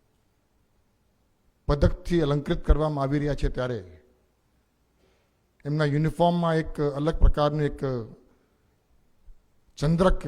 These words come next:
પહેરવાની આ લોકોને તક મળશે. અને આ ચંદ્રક એનાયત કરવા પાછળ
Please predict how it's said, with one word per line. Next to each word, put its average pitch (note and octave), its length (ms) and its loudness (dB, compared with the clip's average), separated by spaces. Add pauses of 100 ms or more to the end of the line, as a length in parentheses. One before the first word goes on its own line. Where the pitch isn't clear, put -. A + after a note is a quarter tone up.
પહેરવાની D3+ 380 2
આ C#3+ 40 -2
લોકોને C#3 260 -4
તક - 240 -8
મળશે. D3 340 -4 (1900)
અને D#3 180 -2
આ F3 180 4
ચંદ્રક F3 580 -2
એનાયત D#3 600 -2
કરવા E3 300 0
પાછળ E3 440 2